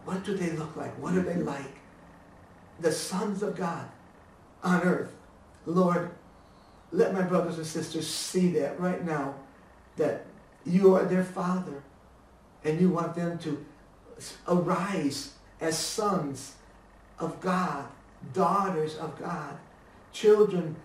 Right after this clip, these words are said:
Speaker 1: of a royal kind, a royal priesthood on earth, no matter where they came from in the natural. In the invisible, real world, where the kingdom of heaven dwells,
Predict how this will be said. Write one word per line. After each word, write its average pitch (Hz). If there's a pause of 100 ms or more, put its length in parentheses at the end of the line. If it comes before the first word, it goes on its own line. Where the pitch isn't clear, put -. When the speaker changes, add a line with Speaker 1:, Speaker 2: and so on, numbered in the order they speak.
(160)
Speaker 1:
of 170
a 180
royal 170
kind, 131 (440)
a 175
royal 175 (160)
priesthood 170 (580)
on 202
earth, 151 (640)
no 190
matter 196
where 202
they 202
came 180
from 160
in 180
the 180
natural. - (760)
In 233
the 214 (380)
invisible, 233 (320)
real 220
world, 156 (500)
where 175
the 170
kingdom 233
of 190
heaven 165
dwells, 143